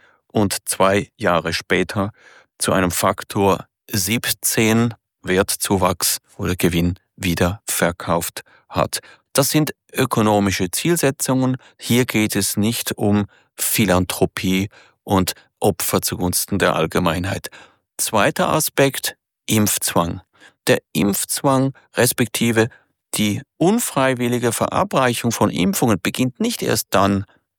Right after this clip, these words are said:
wenn sie von einem Gesetz oder von einer Regierung oder vom Militär gezwungen werden, sich die Nadel zu verabreichen. Die unfreiwillige Verabreichung beginnt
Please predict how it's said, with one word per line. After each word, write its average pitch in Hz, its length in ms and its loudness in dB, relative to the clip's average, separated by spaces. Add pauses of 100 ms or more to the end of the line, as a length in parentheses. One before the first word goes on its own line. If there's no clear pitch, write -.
(100)
wenn 117 240 2
sie 110 200 -4
von 107 220 -2
einem 98 300 0
Gesetz - 640 0 (400)
oder 117 200 2
von 113 140 0
einer 98 320 2
Regierung 131 600 -2
oder 117 280 2
vom 107 200 0
Militär 104 500 0
gezwungen 143 680 -2
werden, 117 500 2 (400)
sich 120 380 -2
die 113 120 2
Nadel 95 360 2 (160)
zu - 160 -2
verabreichen. - 880 -2 (580)
Die 117 140 -10 (120)
unfreiwillige 143 1040 2 (420)
Verabreichung 110 840 -2
beginnt 90 400 -4